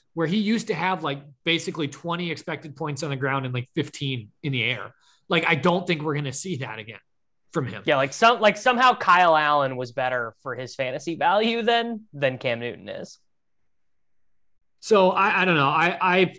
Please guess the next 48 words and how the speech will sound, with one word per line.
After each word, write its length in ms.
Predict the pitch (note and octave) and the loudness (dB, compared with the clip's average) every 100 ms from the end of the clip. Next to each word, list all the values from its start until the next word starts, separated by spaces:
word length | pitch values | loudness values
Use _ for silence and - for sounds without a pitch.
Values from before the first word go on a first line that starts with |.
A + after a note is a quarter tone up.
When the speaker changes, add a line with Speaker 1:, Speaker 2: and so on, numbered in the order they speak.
| - | -2
Speaker 1:
and 100 | F3 | 2
I 140 | F3+ | 4
also 280 | F#3 F3 F3+ | 4 4 0
was 120 | D3+ | 0
just 140 | D3 | -2
higher 220 | C#3 D#3 C#3+ | -2 -2 -2
on 100 | C3+ | -4
Ingram 300 | C#3 C3+ C3 | -6 -8 -8
than 140 | C3 | -8
the 60 | B2 | -8
field, 280 | C#3+ B2+ B2 | -6 -4 -4
I 60 | |
guess. 320 | A#2+ A#2+ - - | -6 -6 -8 -10
I 80 | C3+ | -6
think 240 | C#3 A#2+ _ | -6 -8 _
too 120 | D3+ | -4
many 140 | C3+ | -4
people, 360 | B2+ C3+ B2+ C3 | -2 -4 -2 -2
like, 260 | B2+ A#2+ - _ | -2 -4 -8 _
watch 320 | D3 C#3 C3 | -6 -4 -4
football 360 | - D3 C#3+ C3 | -4 -6 -4 -4
through 240 | B2+ D3 | -4 -4
a 40 | C3 | -2
lens 260 | C3 B2+ | -4 -4
of, 100 | B2 | -8
like, 240 | B2 A#2 - | -6 -8 -6
do 140 | C3+ | -6
I 80 | B2 | -4
think 200 | A#2+ C3 | -6 -8
this 160 | B2+ B2+ | -8 -6
guy 200 | C3+ A#2+ | -4 -2
is 180 | A#2 A2 | -4 -4
good 400 | C3 B2 A#2 A#2 | -2 -2 -4 -4
versus, 560 | A#2+ A#2 C3 A#2 - _ _ _ | -6 -6 -8 -10 -12 _ _ _
oh, 60 | D3+ | 0
wait, 200 | C3+ C3+ | 2 2
this 140 | C3+ | 0
guy 220 | B2+ C3+ B2+ | 0 0 0
has 180 | B2+ | 0
seen 240 | A#2 C#3+ B2+ | -2 -4 -4
a 60 | |
fifteen 400 | B2 C#3 C#3+ C3 | -2 -2 -2 -8
percent 360 | A#2 B2+ C3 B2 | -6 -8 -8 -8
target 300 | C3 B2+ C3 | -6 -6 -6
share 260 | C3 A#2+ A#2+ | -8 -8 -8
and 100 | A#2+ | -10
is 140 | A2+ | -10
at 120 | C3+ | -12